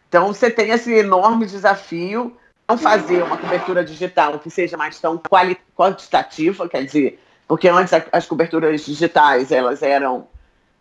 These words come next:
é, elas se distinguiam da, se,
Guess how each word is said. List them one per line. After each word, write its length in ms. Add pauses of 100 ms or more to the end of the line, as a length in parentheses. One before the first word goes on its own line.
é, 220
elas 240
se 100
distinguiam 880
da, 140
se, 680